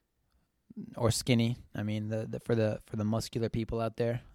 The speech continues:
I'm definitely not that. Uh, and that we'll get through it. We'll get through it eventually. It's not gonna be forever. So,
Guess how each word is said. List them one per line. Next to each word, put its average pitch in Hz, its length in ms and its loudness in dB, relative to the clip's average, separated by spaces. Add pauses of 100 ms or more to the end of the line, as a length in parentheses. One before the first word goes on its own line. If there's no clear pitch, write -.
I'm 110 60 -4
definitely 110 340 0
not 101 180 -2
that. 110 260 -2 (960)
Uh, 120 60 -6
and 117 220 0
that 135 100 4
we'll 147 100 4
get 156 200 2
through 180 140 8
it. 156 140 2 (220)
We'll 143 80 -2
get 143 160 2
through 156 120 4
it 147 60 8
eventually. 135 540 2 (140)
It's 131 160 -4
not 131 180 2
gonna 131 160 0
be 127 120 2
forever. 123 420 0
So, 117 320 -2